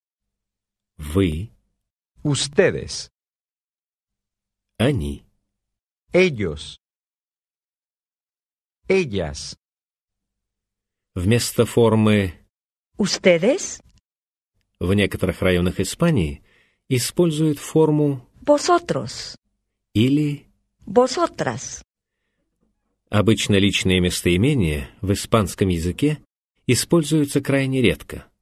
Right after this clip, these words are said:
Speaker 1: только в тех случаях, когда необходимо внести ясность или что-то подчеркнуть особо.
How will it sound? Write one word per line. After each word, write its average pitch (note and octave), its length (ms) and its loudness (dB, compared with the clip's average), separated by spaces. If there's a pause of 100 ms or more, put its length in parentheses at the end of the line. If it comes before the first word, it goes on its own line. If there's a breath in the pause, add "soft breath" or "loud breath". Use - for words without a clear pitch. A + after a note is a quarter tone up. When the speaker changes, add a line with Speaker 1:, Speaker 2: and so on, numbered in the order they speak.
(500)
Speaker 1:
только F#2 300 0
в - 100 -8
тех D#3+ 200 2
случаях, C#2+ 520 -6
когда E2+ 300 0
необходимо F2+ 600 0
внести F2+ 460 -2
ясность A2+ 760 -4
или F3 240 0
что-то A#2+ 420 -2
подчеркнуть - 600 -4
особо. C#2+ 500 -8